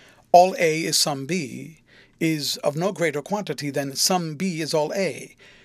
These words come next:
if both subject and predicate have an equal claim to be considered. Four ninety-four. Some propositions occur in ordinary language in which the quantity of the predicate is determined.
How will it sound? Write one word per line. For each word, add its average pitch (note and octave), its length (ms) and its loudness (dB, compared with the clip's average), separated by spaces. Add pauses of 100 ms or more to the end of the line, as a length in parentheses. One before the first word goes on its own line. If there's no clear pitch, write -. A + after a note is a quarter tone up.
(220)
if - 240 -4
both D3 340 0
subject E3 420 0
and B2 160 -8
predicate E3 380 -6
have B2+ 160 -4
an B2 100 -8
equal D#3 320 -6
claim F3+ 340 -4
to G#2+ 100 -12
be - 100 -8
considered. - 560 -8 (1600)
Four F#3 500 0
ninety-four. C3+ 640 -10 (1000)
Some C#4 360 0
propositions F#3 600 -2
occur A3+ 380 -2
in D#3 160 -4
ordinary D3+ 400 -4
language D3+ 640 -8 (340)
in D#3 140 -2
which E3+ 220 -4
the E3 180 -4
quantity G3+ 440 -2
of D3+ 100 -2
the D3 80 -6
predicate D3+ 420 -4
is D3+ 100 -6
determined. F3 640 -6